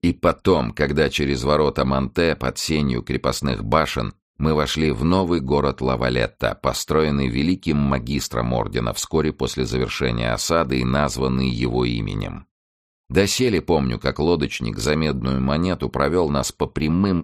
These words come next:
и четко прочерченным, хоть и пыльным улицам, мимо домов с плоскими кровлями,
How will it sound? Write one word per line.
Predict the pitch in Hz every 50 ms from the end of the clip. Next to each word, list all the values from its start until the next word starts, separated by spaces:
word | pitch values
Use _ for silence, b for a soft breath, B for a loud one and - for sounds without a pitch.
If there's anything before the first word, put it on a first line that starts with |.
| - _
и | 82 76 - _
четко | - - 101 92 - - 80
прочерченным, | - - 64 60 - - - 80 62 - - - 67 65 64 60
хоть | 57 - 78 69 -
и | 64
пыльным | - _ - 73 69 65 65 64 64 64
улицам, | 64 58 55 - - - 57 50 50 - _ _ _ _ _
мимо | - 69 80 82 73 71 65
домов | 57 71 73 73 76 69 62 -
с | -
плоскими | - - 71 69 65 - - 64 62 62
кровлями, | 60 - 80 82 98 95 78 80 78 76 73 69 64 -